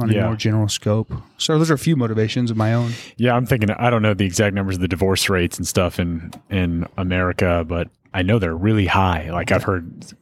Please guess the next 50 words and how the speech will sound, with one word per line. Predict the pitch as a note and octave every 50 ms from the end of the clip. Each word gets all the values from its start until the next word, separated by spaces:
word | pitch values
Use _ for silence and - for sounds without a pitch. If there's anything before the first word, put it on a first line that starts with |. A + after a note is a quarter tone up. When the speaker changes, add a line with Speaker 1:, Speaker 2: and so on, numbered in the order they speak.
| _ _
Speaker 2:
cl-, | - - -
upwards | - G2+ F#2 - F#2+ E2+ -
of, | F2
like, | F#2 -
fifty | - - - G2+ - - F2+
percent | - F#2+ - - G#2+ G2+ F#2
or | F2
something | - - F2 E2 F2 E2
like | E2 E2 -
that. | F2+ E2 D#2+ D#2+
Like, | F2 E2 -
marriages | G#2 A2 A#2 A2+ G#2 F#2+ F#2+ G2
aren't | F#2+ F#2 F#2
lasting. | G2+ G2+ G2+ F#2+ - - F#2+ E2+
So | - - G#2 F#2+ F#2 F2+ - _ - - - - - - - - - _
the | - A2
confusion | - A2 G2 - C#3+ D3 C#3 A#2 A#2+
about | A#2 G#2+ A2+ A2 G#2+ G#2+ G#2 -
its | G2+ G2 - -
sacredness, | - D3+ D3+ C#3 - C#3 B2 A#2+ B2 B2 A#2 - -
I | - A#2 A2
think, | - A#2+ G#2+ -
is | G#2
prevalent. | - - B2 A2+ G#2+ G2+ G#2+ G#2 G2+ G2 G2 - _ - -
Um, | G#2 G2 F#2 F2+ F2 F2 E2+ E2+ E2+ D2+ - _ _ _ _ _ _
and | G#2 G2 F#2+ F2+ F2 E2+ F2 E2 - - - - _ _ _ _
it's, | G2 G2 F#2 E2+ - - - - - - - - - - - -
I | - G#2
think | - G#2 F#2+
society | - G2 - A#2+ A2+ A2 G#2
is | F2+ -
suffering | - G2+ F2+ - F2+ F2
because | F2 F2 - - G#2+ F#2 F2
of | E2
that. | E2 E2 D#2+
So | - A2
Speaker 1:
Yeah. | G2
Speaker 2:
that's | G2 - -
why | G2 F#2+
we | G2 G#2+
wanted | G#2 G2+ G2 F2+ F2
to | E2 -
talk | F#2+ F2+ E2+
about | F#2 G2+ - -
it. | -
Doctor, | - B2 A#2 A2+ - F#2+ - - _ - - - _ _
what | - A2 B2+ B2+
have | A2 F2
you | F#2+ G2 A2+ A2+
seen | G#2+ - - G#2+ G2+ F#2+ F2+ F2 E2 D#2+